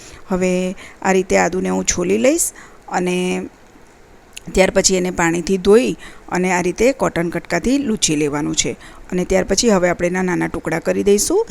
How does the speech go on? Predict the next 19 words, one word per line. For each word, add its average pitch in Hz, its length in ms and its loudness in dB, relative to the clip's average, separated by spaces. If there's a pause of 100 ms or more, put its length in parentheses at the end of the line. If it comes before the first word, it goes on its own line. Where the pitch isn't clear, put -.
(280)
જેથી 190 240 0
પેસ્ટ 190 420 0 (100)
જલ્દીથી 202 420 2
બની 220 260 0
જાય. 277 260 0 (1600)
તો 170 220 2
આ 175 160 -2
રીતે 175 220 -2
આદુ 175 200 0
પણ 196 180 -2
તૈયાર 202 380 0
છે. - 200 -2
તો 202 160 -2
હવે 180 340 0
મરચાંની 180 460 -2
સાથે 185 340 0
જ 233 80 -2
આપણે 170 240 0
એના 185 260 -2